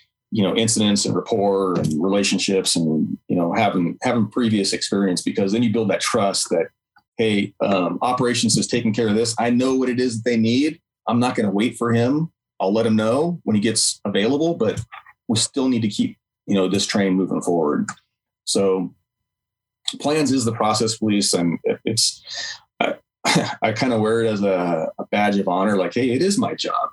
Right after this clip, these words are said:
it, to, you know, to get people on, back on track or, um, give them the right direction, wh-, what-, whatever, whatever it is that's needed at that time." But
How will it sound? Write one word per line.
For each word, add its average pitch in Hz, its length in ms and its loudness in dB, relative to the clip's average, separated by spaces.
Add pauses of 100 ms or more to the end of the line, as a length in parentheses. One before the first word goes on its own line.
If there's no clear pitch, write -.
(120)
it, - 280 -4
to, 80 400 0 (680)
you - 80 0
know, 82 260 0
to 110 140 0 (140)
get 131 140 -2
people 117 200 0
on, 110 200 2
back 117 300 0
on 120 160 2
track 113 460 2 (120)
or, 98 460 0 (520)
um, 92 760 0
give 135 200 0
them 127 160 2
the 117 80 2
right 113 160 2
direction, 104 800 2 (460)
wh-, - 340 -4 (120)
what-, 131 320 0
whatever, 120 540 0
whatever 123 320 2
it 110 80 2
is 110 120 2
that's 101 160 0
needed 98 240 2
at 90 140 0
that 87 140 0
time." 82 320 0
But 82 260 0